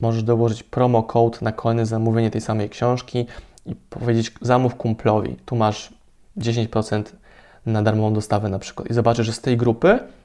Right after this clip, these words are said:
klientów, którzy kupili, będą wskakiwały kolejne zamówienia, bo kumpel, który lubi tą tematykę, ma tę książkę, kupi go komuś w prezencie. Po prostu.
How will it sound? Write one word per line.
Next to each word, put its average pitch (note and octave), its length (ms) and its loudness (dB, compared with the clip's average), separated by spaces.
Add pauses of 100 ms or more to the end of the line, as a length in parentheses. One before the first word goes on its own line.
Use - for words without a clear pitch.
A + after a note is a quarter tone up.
(600)
klientów, C3 260 -2
którzy A#2+ 200 0
kupili, C#3+ 320 0
będą B2+ 180 2
wskakiwały A#2+ 420 0
kolejne C3 480 0
zamówienia, B2+ 680 0 (260)
bo A#2+ 120 -2
kumpel, D3+ 460 2
który B2 280 0
lubi B2 220 2
tą A#2 160 -4
tematykę, A2+ 500 -2
ma A#2+ 140 0
tę A2 160 -6
książkę, C3+ 360 -4
kupi B2 280 -6
go A2+ 340 0 (380)
komuś A#2 460 0
w - 340 -20
prezencie. - 480 -2 (1200)
Po B2 100 0
prostu. - 300 -6